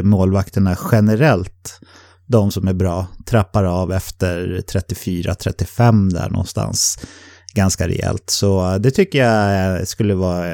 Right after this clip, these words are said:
en riktigt fin satsning. Och frågan är ju bara om det här är sant.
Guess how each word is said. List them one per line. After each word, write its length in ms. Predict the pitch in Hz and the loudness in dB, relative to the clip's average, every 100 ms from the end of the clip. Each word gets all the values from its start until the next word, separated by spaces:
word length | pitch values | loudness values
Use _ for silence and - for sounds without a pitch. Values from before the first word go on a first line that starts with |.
| 90 92 | -6 -4
en 220 | 95 92 | -4 -2
riktigt 440 | 95 - 160 165 | -4 -2 -2 -2
fin 320 | - 95 87 | -4 -4 -2
satsning. 640 | 87 107 - - 165 117 90 | -2 -4 -4 -2 0 0 -2
Och 100 | 92 | -4
frågan 400 | 117 98 120 156 | 0 2 2 4
är 60 | |
ju 120 | 113 104 | 4 4
bara 360 | 104 90 92 | 2 2 0
om 240 | 110 104 92 | 2 4 4
det 60 | |
här 140 | 98 85 | 2 0
är 60 | |
sant. 680 | - - 196 95 76 - | 0 0 2 0 -6 -12